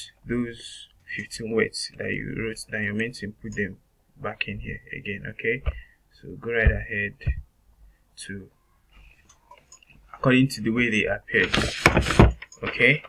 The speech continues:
the first one there is, uh, the first one there is, the first word there is success. Okay, followed by agents.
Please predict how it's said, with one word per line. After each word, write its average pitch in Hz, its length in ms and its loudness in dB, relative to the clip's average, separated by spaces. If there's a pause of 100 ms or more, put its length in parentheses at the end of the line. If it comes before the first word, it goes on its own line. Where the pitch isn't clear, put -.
the 104 100 0
first - 440 -2
one 117 140 4
there 110 260 6
is, 95 240 -2
uh, 92 300 -2 (1120)
the 104 100 -14 (100)
first 123 300 -6
one 117 240 -2
there 107 160 -2
is, - 540 -8 (1700)
the 104 80 -18
first - 400 -10
word 113 300 0
there 110 100 -2
is 98 240 -8
success. - 1300 -10 (280)
Okay, 135 420 -6 (1500)
followed 110 380 -8
by 95 260 -10 (1300)
agents. 104 880 -6